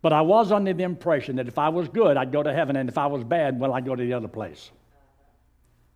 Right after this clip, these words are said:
And a lot of people have heard that. 'Cause, see, I wasn't raised in church. I was, um, raised way back in the woods.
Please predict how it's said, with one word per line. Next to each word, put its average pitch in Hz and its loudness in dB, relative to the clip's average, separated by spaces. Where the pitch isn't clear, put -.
And 123 -6
a 135 0
lot 170 0
of 139 -4
people 123 -6
have 107 -8
heard 117 -6
that. 107 -12
'Cause, - -2
see, 180 -2
I 185 6
wasn't 196 2
raised 175 -2
in 127 -6
church. - -6
I 120 -2
was, 113 -6
um, 95 -8
raised 139 -2
way 160 2
back 151 -2
in 156 -4
the 147 -2
woods. 127 -6